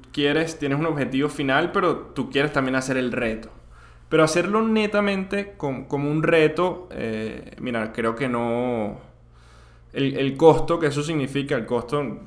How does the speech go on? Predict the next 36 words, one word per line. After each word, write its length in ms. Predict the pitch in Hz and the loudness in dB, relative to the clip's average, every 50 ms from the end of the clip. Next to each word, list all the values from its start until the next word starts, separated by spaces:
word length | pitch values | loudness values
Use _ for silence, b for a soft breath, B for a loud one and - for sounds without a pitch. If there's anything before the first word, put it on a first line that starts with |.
| - - | -12 -6
además 400 | - 110 117 113 113 110 117 131 | -4 -2 -2 -2 -2 -4 -2 -2
monetario, 580 | 139 151 143 120 - 127 123 127 127 139 143 | 0 0 0 0 0 2 2 2 2 2 0
sino 280 | 139 - 139 127 120 113 | -2 -2 -4 -2 -2 0
de 120 | 113 113 | 0 -2
esfuerzo 560 | 110 113 - 139 139 139 135 131 135 - 147 | -2 -4 0 2 4 4 4 2 0 -2 -2
y 80 | 143 139 | -2 0
de 120 | 131 120 | 0 -2
tiempo 580 | 123 - 143 143 143 139 135 131 127 135 139 135 | -2 -2 0 2 2 4 2 2 0 -2 -4 -4
que 80 | 139 131 | -2 -2
le 100 | 117 110 | -4 -2
tienes 240 | - 117 117 117 | -4 -6 -6 -6
que 120 | - - 139 | -4 -2 -2
dedicar, 720 | 127 120 113 - - 117 120 131 131 147 165 156 - - - | 0 0 -2 -2 0 2 2 2 2 0 -2 -6 -10 -14 -10
eh, 520 | - - - - - - - - - - - - - - | -8 -8 -6 -6 -8 -10 -10 -12 -16 -18 -20 -20 -20 -16
no 520 | - - 131 135 135 135 139 139 139 135 | -10 -6 -2 0 2 2 4 4 2 2
creo 400 | 135 151 143 139 135 139 143 143 | 0 0 2 4 4 4 4 2
que, 240 | 143 147 135 131 131 | 2 0 -2 -4 -4
que, 440 | 135 135 123 120 98 - - - - - - | -4 -4 -4 -4 -4 -6 -8 -16 -20 -16 -10
que 100 | - - | -10 -6
justifique 1080 | - - 139 131 135 - - 120 - - - 170 160 147 - - 113 110 110 - - - - | -2 -2 0 0 0 -2 -2 -4 -8 -4 -2 0 0 0 0 -2 -4 -4 -6 -8 -14 -14 -10
hacerlo 600 | - 120 - - 127 123 123 131 139 143 135 139 127 | -10 -8 -4 -2 -2 0 0 2 0 0 -2 -4 -4
netamente 680 | 143 151 156 156 151 151 143 143 143 139 135 139 143 | -2 0 2 2 2 2 2 2 2 0 0 -2 -2
para 240 | 131 135 123 120 - | 0 0 -2 -2 -4
cumplir 340 | - 113 107 110 110 107 117 | -6 -8 -8 -6 -6 -6 -6
un 80 | 113 | -6
reto, 320 | 104 - 107 - - - - | -6 -6 -6 -8 -8 -10 -8
¿no? 140 | - 147 151 | -6 -6 -6
Si, 200 | - 139 - - | -6 -8 -8 -6
si 160 | - 139 131 | -4 -4 -4
tú 140 | 131 139 135 | -4 -2 0
quieres 220 | 143 170 185 190 | 2 0 0 0
cumplir 320 | - 165 151 143 143 139 | 0 -2 -2 -2 -2 -2
un 100 | 151 160 | -2 -2
reto 380 | 156 160 156 147 143 151 160 151 | 0 0 0 0 0 0 -4 -4
y 160 | - 135 139 | -2 0 0
además 600 | 135 123 117 120 120 120 127 143 151 - - B | 2 2 0 0 0 0 -2 -2 -4 -8 -12 B